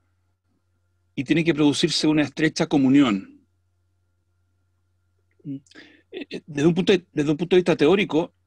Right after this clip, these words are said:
nunca se van a terminar de confundir los derechos fundamentales recogidos en forma positiva en la constitución política de un país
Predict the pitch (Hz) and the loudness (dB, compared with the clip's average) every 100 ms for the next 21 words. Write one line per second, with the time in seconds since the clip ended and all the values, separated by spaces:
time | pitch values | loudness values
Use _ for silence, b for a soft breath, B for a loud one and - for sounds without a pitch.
0 | _ - _ _ _ _ - - - 165 | _ -20 _ _ _ _ -20 -20 -8 -4
1 | 180 220 175 180 175 - 165 147 147 170 | -2 -2 0 -2 -4 -8 -4 -2 0 -2
2 | 175 165 156 156 - _ 143 - 127 117 | -2 0 0 0 -8 _ -6 -4 -4 -2
3 | 190 220 - _ _ _ _ _ _ _ | -4 -4 -12 _ _ _ _ _ _ _
4 | _ - 143 127 143 165 - _ _ - | _ -16 -10 -6 -4 -4 -6 _ _ -8
5 | 156 156 131 120 107 175 202 185 - - | -4 -2 -2 -4 -4 -4 -4 -6 -10 -18
6 | - _ - 127 123 - 156 165 - - | -20 _ -16 -14 -12 -2 0 0 -2 -14
7 | _ _ _ - - 135 123 151 151 135 | _ _ _ -20 -12 -8 -4 -2 -2 -2
8 | 127 131 147 175 190 156 135 123 131 131 | -4 -6 -4 -2 0 0 -2 -4 -6 -6
9 | 131 - 160 - 156 143 151 156 147 135 | -8 -6 -6 -6 -4 -2 0 -2 -2 -2
10 | 139 131 127 127 175 - | -4 -4 -4 -2 -2 -6